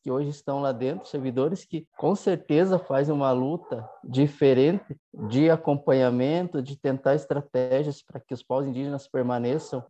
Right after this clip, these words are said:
em, em seus locais, em seus ambientes, mas também temos uma outra ala que defende totalmente ao contrário,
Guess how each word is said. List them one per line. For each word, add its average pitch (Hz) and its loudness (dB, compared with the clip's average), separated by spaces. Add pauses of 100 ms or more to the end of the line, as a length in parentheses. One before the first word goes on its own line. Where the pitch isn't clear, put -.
em, 120 -6
em 135 -2
seus 135 0
locais, 139 0
em 135 -8
seus 131 -4
ambientes, 147 -4
mas 208 -4
também 208 -4
temos 226 -2
uma 214 0
outra 196 -4
ala 190 -4
que 220 -14
defende 226 -6
totalmente 220 -2
ao 233 0
contrário, 180 0